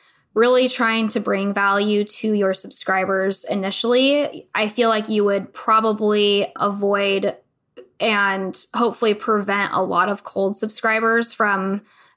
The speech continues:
coming along, happening or whatever. So I think, like, even though this was to explain about how to re-engage in a successful way,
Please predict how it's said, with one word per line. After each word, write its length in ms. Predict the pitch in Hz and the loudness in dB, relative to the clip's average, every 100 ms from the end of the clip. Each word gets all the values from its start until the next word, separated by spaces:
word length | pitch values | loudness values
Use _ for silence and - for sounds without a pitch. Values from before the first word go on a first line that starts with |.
| - | -4
coming 240 | 220 208 | -2 0
along, 380 | 202 190 190 190 | 2 2 2 -2
happening 560 | 247 202 202 208 208 214 | -2 0 0 0 0 2
or 80 | |
whatever. 400 | 214 214 220 226 | 2 2 2 2
So 500 | 233 240 214 196 202 - - - | 2 0 2 2 0 -4 -12 -6
I 140 | - 226 | -2 0
think, 360 | 254 240 240 | 2 0 0
like, 420 | 220 196 - - - _ _ _ _ _ | -2 -2 -4 -8 -18 _ _ _ _ _
even 320 | 269 262 269 262 | 2 4 4 4
though 580 | 233 226 220 220 - - - | 4 2 4 2 0 -6 -4
this 320 | 214 214 - | 0 0 2
was 260 | 208 208 - | 0 0 0
to 220 | 214 - - - | -2 -4 -10 -4
explain 760 | - - 226 202 202 202 202 - _ _ _ _ - | -4 -2 -2 0 -2 -2 -6 -10 _ _ _ _ -6
about 340 | 208 202 190 | -2 2 2
how 220 | - 202 190 | 2 2 2
to 480 | - 208 190 185 - | 0 2 2 -2 -2
re-engage 760 | 208 202 196 196 190 185 - | 0 0 -2 0 0 -2 -4
in 120 | - 196 | -2 -4
a 60 | |
successful 580 | - - 202 202 - 262 | -4 -4 -4 -2 0 2
way, 320 | 269 294 320 | 2 2 0